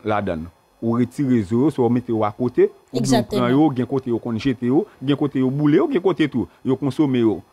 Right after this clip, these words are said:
Speaker 1: Petèt pou yo regle kèk bagay aktivite mistik yo tou. Men, e, moun mwen t ap anterre nan kav la, se te kav mwen menm, mwen fè, ansanm avèk yon sèm ki se Pierre Dieu la, e nou fè kav nou menm, papa nou, anterre nan kav la.
Speaker 2: Mhm.
Speaker 1: Kòm se papa nou, men kav la, pa pou kav papa m non,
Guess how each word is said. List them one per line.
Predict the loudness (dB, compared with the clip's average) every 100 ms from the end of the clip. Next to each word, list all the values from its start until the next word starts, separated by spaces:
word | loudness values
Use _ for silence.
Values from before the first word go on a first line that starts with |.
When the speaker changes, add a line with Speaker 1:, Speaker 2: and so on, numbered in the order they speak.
| _
Speaker 1:
Petèt | -6 -6
pou | -6 -4
yo | -2
regle | -4 -6
kèk | -6 -4
bagay | -2 0
aktivite | -2 -6 -6 -4 -4 -8 _
mistik | -4 -4 -4 -4
yo | -2 0
tou. | -4 -8 _
Men, | -2 0 0 -2 _ _
e, | 4 4
moun | 4 0
mwen | 0
t |
ap | 0
anterre | 0 2 4 4
nan | 2 0 -2
kav | -2 0 0
la, | -2 -4
se | _ -4
te | -4
kav | -2 -2 0
mwen | 0 2
menm, | 2 0 -2 -8 _ -4
mwen | 0 0
fè, | -2 -2 -2 -6 _
ansanm | -8 -6 -4
avèk | -4 -6
yon | -8 -8
sèm | -8 -8
ki | -10
se | -12
Pierre | -6 -2 0
Dieu | 0 -2
la, | -2 -4 _
e | -4 -2
nou | -2
fè | -6 -8
kav | -6 -4
nou | -4
menm, | 0 0 0 -6 _ _ -4
papa | -2 -2 -2
nou, | -2 -4 -10 _
anterre | -10 -6 -6 -6
nan | -6
kav | -4 -2
la. | -2 -4 -8
Speaker 2:
Mhm. | -10 -4
Speaker 1:
Kòm | -4
se | -4
papa | -4 -4 -4
nou, | -2
men | -2 -4
kav | -4 -4
la, | -4
pa | -4
pou | -8 -8
kav | -8 -6
papa | -4 -4
m | -4
non, | -4